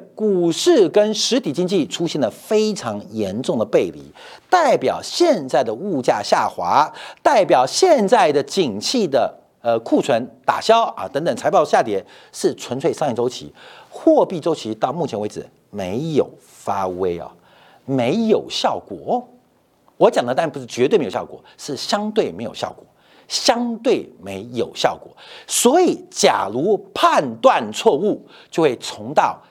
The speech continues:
七零年代的覆辙。七零年代，当时的美联储不断的看到升息之后物价下跌，马上降息，结果物价蹦跑得更高，再紧急加息，物价又掉下来。啊，紧急，物价掉下来，又紧急加息，呃，紧急降息。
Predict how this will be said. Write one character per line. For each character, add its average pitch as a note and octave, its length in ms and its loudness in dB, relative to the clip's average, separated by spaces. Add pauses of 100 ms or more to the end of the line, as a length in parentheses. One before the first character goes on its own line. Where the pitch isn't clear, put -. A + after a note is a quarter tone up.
(140)
七 - 480 -2
零 G2+ 400 -6
年 F2 260 -14
代 G#2 140 -4
的 D2+ 100 -16
覆 B2 280 -8
辙。 - 260 -6 (480)
七 - 240 4
零 F4+ 100 4
年 C#3+ 160 2
代， D#3+ 220 0 (380)
当 F#4 240 4
时 G3 140 0
的 G3 60 6
美 C#3 120 0
联 A#2 180 -4
储 A#2+ 240 -2 (100)
不 G#3 120 0
断 C4 340 2
的 A#2 260 2
看 F3 220 0
到 C#3 180 4
升 G#3 240 2
息 F#3+ 120 0
之 A3 80 4
后 G#3 100 6 (100)
物 F#3+ 80 0
价 F#3 80 8
下 F3 160 4
跌， A2 240 0 (140)
马 C#3 140 2
上 G3 120 2
降 F3+ 180 2
息， - 200 -12 (640)
结 - 100 4
果 A#3 120 6
物 A#3 120 2
价 G#3+ 160 4 (220)
蹦 - 180 4 (140)
跑 - 140 -8
得 B2 80 -6
更 D#3 120 0
高， D3 240 4 (240)
再 - 200 4
紧 G#3 200 2
急 C4 80 6
加 D4+ 220 4
息， - 260 -2 (120)
物 F3+ 120 0
价 D3 140 4
又 C#3+ 100 2
掉 A#2 160 0
下 F#2+ 200 -2
来。 D2 120 -12 (340)
啊， G#3 140 4 (240)
紧 C#4 240 4
急， A#3 60 -10
物 C#4+ 100 4
价 D4+ 100 6
掉 B3+ 120 6
下 F#3+ 80 6
来， B2 80 -2
又 F3 80 0
紧 G#2 160 -8
急 A2 80 -6
加 F3 180 4
息， - 160 -8
呃， D#3+ 80 2
紧 C3 160 -2
急 E3 80 0
降 G#3+ 180 -2
息。 - 240 -10